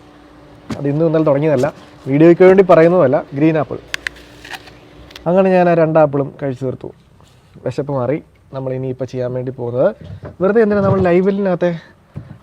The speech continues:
നമ്മുടെ വെറുതെ ഇലക്ട്രിസിറ്റി കളയുന്നേ, നമ്മൾ ഈ മീനെ എല്ലാം നേരെ ഐസ് ബോക്സിലോട്ട് കയറ്റാൻ വേണ്ടി പോവാണ്. ദേ വാടാ, വാടാ. വാടാ,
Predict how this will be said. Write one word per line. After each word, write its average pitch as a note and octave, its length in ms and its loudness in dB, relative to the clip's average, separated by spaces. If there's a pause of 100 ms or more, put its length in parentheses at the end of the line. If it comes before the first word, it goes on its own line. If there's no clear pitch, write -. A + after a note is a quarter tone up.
(140)
നമ്മുടെ E3+ 260 -4
വെറുതെ E3 260 -2
ഇലക്ട്രിസിറ്റി E3 460 -6
കളയുന്നേ, D3+ 320 -2 (100)
നമ്മൾ D3 240 -4
ഈ - 80 -4
മീനെ D#3 280 -2
എല്ലാം D3 240 -2
നേരെ D3 440 -4 (120)
ഐസ് C3 180 -8
ബോക്സിലോട്ട് D3+ 340 -2
കയറ്റാൻ B2+ 260 -2
വേണ്ടി C#3 220 -4
പോവാണ്. C#3+ 280 0 (920)
ദേ C#3+ 120 -2
വാടാ, C3+ 200 2
വാടാ. C3+ 240 -2 (1700)
വാടാ, C3 220 -2